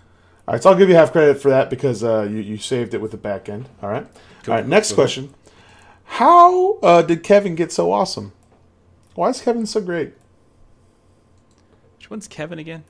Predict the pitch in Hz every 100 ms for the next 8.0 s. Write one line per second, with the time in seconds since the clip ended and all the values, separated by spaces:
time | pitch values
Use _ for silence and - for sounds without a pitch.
0 | _ - 160 165 190 175 151 - 131 110
1 | - 98 - 107 - 110 104 107 _ _
2 | _ _ _ _ _ _ _ - 117 101
3 | 107 117 - 110 - 123 107 123 113 107
4 | 104 110 98 101 92 - 170 - _ _
5 | - 113 110 107 113 117 117 110 104 101
6 | 101 - 101 110 101 101 98 101 101 104
7 | 104 - 98 - 101 98 95 92 95 98